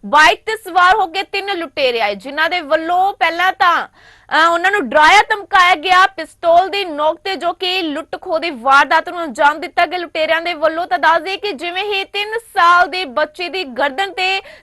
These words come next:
ਤਲਵਾਰ ਰੱਖੀ ਜਾਂਦੀ ਹੈ ਲੁਟੇਰਿਆਂ ਦੇ ਵੱਲੋਂ ਅਤੇ ਉਹਨਾਂ ਨੂੰ ਡਰਾਇਆ ਧਮਕਾਇਆ ਜਾਂਦਾ ਹੈ, ਤਾਂ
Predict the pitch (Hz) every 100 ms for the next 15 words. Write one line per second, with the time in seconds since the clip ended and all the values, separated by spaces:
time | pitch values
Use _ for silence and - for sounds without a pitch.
0 | - 330 247 311 370 427 427 440 359 349
1 | 381 370 - 339 339 359 381 277 311 330
2 | 349 330 359 339 339 359 233 262 285 370
3 | 392 381 359 349 330 302 302 302 339 392
4 | 415 381 370 392